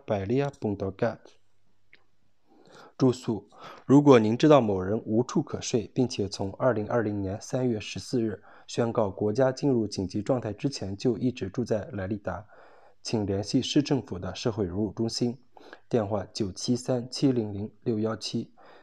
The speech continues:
九七三七零零六幺七。工作时间为上午十一点至下午两点，下午六点至晚上九点，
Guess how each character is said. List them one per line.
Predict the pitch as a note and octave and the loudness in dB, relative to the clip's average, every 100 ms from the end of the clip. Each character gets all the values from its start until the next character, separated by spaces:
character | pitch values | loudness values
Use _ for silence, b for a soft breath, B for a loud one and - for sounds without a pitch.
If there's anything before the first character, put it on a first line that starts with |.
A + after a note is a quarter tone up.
| B | B
九 | - G2 | -6 -4
七 | - B2+ | -2 -2
三 | - C3 B2 - | 0 -2 -2 -8
七 | - B2+ | 0 0
零 | A2+ G2 | 0 -4
零 | G2+ G#2+ - | -6 -8 -4
六 | B2 A2 | -2 0
幺 | A2 | -2
七。 | A2 - C3+ - - B B B B | -4 -2 -2 -4 -20 B B B B
工 | C3+ | 2
作 | C#3 B2+ | 4 2
时 | G2+ A2+ | 2 -4
间 | A#2+ C3+ | 0 0
为 | G#2 | 0
上 | F#2+ C#3 A2+ | -4 -2 -2
午 | G2 | -4
十 | - A#2 | -6 -2
一 | |
点 | B2+ G#2+ | 0 -2
至 | - G#2+ | -4 -8
下 | - A2+ | -6 -4
午 | G2 | -4
两 | F2+ G2 | -6 -8
点， | A#2+ - - B B B | -4 -4 -6 B B B
下 | - A#2+ | -4 -2
午 | G2 F#2+ | -2 2
六 | C#3+ A#2 | 4 4
点 | G#2 - | -2 -10
至 | - G#2+ F#2+ | -12 -10 -8
晚 | G#2 F2+ | -6 -6
上 | - A2+ | -6 -6
九 | - F2+ | -6 -8
点， | A2 A#2 - | -6 -6 -8